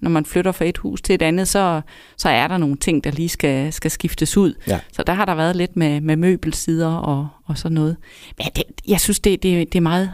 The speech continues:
Speaker 1: afvekslende. Eller også, hvis der er tid til en ferietur, jamen, øhm, så er det jo hjemmesider, der giver oplysninger og information om, hvad er det, man kan se der. Det, det, det er meget afhængigt af, hvornår, tror jeg.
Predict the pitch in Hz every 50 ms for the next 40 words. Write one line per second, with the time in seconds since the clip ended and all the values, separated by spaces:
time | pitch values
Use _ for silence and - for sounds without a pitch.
0 | - - 170 180 185 196 175 165 - - - 170 165 165 165 190 - - 226 214
1 | 160 151 175 - - 185 185 - - - - - - - - - - - - 196
2 | 175 - - - 208 - - - 190 170 156 - 202 180 - - - - - 208
3 | 196 180 170 175 - 180 170 156 151 147 147 151 151 147 151 147 151 160 170 -
4 | - 185 180 180 156 147 147 147 156 160 175 180 - - 175 175 170 151 151 -
5 | - 156 151 156 156 - 165 170 - - 175 - 185 175 170 170 - - 170 170
6 | 165 160 151 - - - - - - - - 175 170 160 156 - 151 156 156 160
7 | - - 180 170 170 170 165 165 165 - - 165 156 151 156 170 170 160 151 -
8 | 165 - - 196 170 165 - 165 165 - - - - - - - 233 240 240 -
9 | 247 226 - - 254 233 226 202 220 233 220 202 180 202 233 226 220 202 185 170
10 | 190 196 175 - - _ - _ _ - - 170 185 190 185 196 175 - - 175
11 | - - _ _ _ - - - 170 165 -